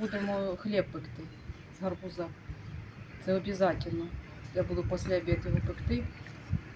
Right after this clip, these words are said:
От обіда зайнята буду. От.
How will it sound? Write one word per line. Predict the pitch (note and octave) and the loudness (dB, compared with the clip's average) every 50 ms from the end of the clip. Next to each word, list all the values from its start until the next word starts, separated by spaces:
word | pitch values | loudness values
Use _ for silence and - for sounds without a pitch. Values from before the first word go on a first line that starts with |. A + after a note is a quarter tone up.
| - - - - - - - - - - - - - - - - - - - - - - - | -8 -8 -8 -10 -12 -12 -10 -12 -12 -12 -12 -10 -10 -10 -10 -10 -14 -14 -14 -14 -12 -6 -6
От | G#3 - F#3+ | -4 0 0
обіда | F#3 E3+ F#3 F3 - F3+ E3+ | 2 2 2 4 4 4 2
зайнята | - - D#3+ D3+ D3+ D3+ D3+ - - - - - | 4 0 0 0 0 0 -2 -6 -8 -8 -8 -10
буду. | - - F3 F3 - - - - - | -10 -8 -10 -10 -10 -10 -12 -8 -6
От. | - D3+ | -4 -4